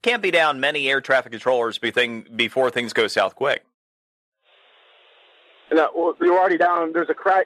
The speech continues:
Speaker 2: there's a crisis staff, staffing issue already as far as air traffic controllers go. A lot of facilities, large metroplexes, SoCal Tracon to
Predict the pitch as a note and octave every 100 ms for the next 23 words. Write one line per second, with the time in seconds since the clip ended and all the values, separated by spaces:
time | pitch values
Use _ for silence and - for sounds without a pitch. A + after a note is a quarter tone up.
0 | - E3 D#3+ A#3 G#3+ G#3 F#3+ G3+ F3+ -
1 | - - - _ _ F3+ F3 - D3+ D3+
2 | - C#4+ - C3 C#3+ C3+ B2 - B2+ A#2+
3 | B2 A#2+ C#3 A#2 - - B2 G#2+ - G2+
4 | F#2+ _ - - - - D3+ E3 F#3 F#3+
5 | _ G3 F#3+ D#3 D#3 E3+ E3 E3 E3 D#3+
6 | F3+ E3 - F3 - - - _ - -
7 | - F3+ E3+ - F3+ E3+ - F3+ F3 F3+
8 | F3 D3+